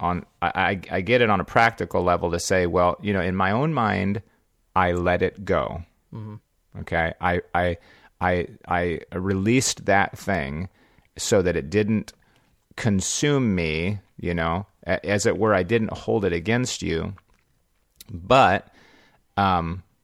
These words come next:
Speaker 1: but then how does that square again with the, with the truth of it to say, you know, if God says, "Well, I forgave your debt, you know, as far as I'm concerned, I forgave your debt, even though you didn't ask for it."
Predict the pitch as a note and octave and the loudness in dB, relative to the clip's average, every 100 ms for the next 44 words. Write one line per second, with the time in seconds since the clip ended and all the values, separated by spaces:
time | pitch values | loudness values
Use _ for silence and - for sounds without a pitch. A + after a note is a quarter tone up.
0 | _ _ _ _ _ _ _ _ _ G2 | _ _ _ _ _ _ _ _ _ -2
1 | G2+ G#2 G2+ A2+ G#2+ F#2+ G2 F#2+ - - | 0 -2 4 4 4 2 2 2 0 -6
2 | - D#3+ D#3+ F#2+ F2+ G2 F#2+ F#2 - D#2+ | 2 4 4 2 2 0 2 0 -2 -4
3 | F2+ F2 F#2 - - F#3 F#3+ F#2+ F#2 - | -4 -4 -6 -4 2 2 2 0 0 0
4 | - F#2+ - G2 F#2+ F#2 G2 F#2+ F#2 F2+ | -2 -2 0 2 2 2 0 0 0 2
5 | G2+ G#2+ A2 - F2+ F2+ - - - - | 4 4 2 0 0 -2 -8 -20 -4 2
6 | G#2 G#2+ A2+ G#2+ G2 G#2+ A2+ A#2 G#2 A2 | 4 4 2 -2 0 2 2 2 0 0
7 | F2 E2 - _ G2 - - F2 E2+ D#2 | 2 0 0 _ -18 -18 -8 -4 -2 -4
8 | - F2 - G#2+ G2+ E2 G#2 A2+ G#2 F#2+ | -6 -6 2 2 2 2 0 0 -2 -2
9 | F#2 F2 E2+ - F2 F#2+ G#2 G2 E2 E2 | -2 0 -2 -2 -4 0 0 0 -4 0
10 | E2 D#2+ F#2+ F#2+ F#2+ F#2 F2 F2 F2 E2 | 0 0 -4 -2 0 0 -2 -2 -2 -2
11 | D#2 E2 E2+ - - C#2+ - | -4 -6 -6 -10 -6 -6 -6